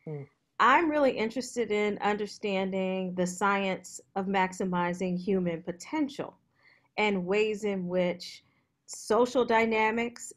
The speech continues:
Speaker 2: and personal beliefs influence our ability to grow and become the best of who we are and who we can be. And so in that vein, some of the work that we've done has been trying to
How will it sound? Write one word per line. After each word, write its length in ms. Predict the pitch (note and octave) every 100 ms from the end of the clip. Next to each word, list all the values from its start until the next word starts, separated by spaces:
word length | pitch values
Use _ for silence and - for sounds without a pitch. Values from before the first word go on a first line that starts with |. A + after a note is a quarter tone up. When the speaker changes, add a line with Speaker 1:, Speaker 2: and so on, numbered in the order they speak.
| -
Speaker 2:
and 220 | F3+ F3
personal 480 | - C#4 F4 B3+ G#3+
beliefs 720 | F3+ E3+ D#3+ D#3 F#3 - - - _
influence 760 | B3+ F#4 E4+ G3+ F#3 F#3 G3+ G#3
our 200 | G3 C4+
ability 720 | F#3 G#3+ D#4 F#3 D#3 D#3+ G3+ _
to 140 | - F#3
grow 760 | D3+ E3 G3 G3+ A3 A3 A#3 -
and 180 | F3+ F3+
become 720 | F3+ - - A3+ E3+ E3 F3+ - _
the 80 | G3+
best 580 | F3 F#3+ F#3+ E3 - -
of 80 | F3+
who 160 | G#3+
we 220 | F#3 F#3
are 200 | E3+ E3
and 80 | E3
who 120 | F3+
we 160 | F#3 F3+
can 240 | F3+ D#3
be. 320 | D3 E3 C3 - _ _ _ _ - _
And 100 | A3
so 220 | A3 B3
in 140 | C4+ D4
that 340 | F4 C#4+ C#4+ - - _ -
vein, 480 | F3+ A#3 D4+ B3 G#3+
some 200 | B3+ C4+
of 120 | A#3
the 80 | G#3
work 200 | G#3 G3+
that 120 | F#3+
we've 180 | F#3+ F3+
done 320 | B3 E4+ D4
has 160 | A3
been 420 | - G3 F#3+ G3 G3 _
trying 320 | - A3+ A#3
to 140 | B3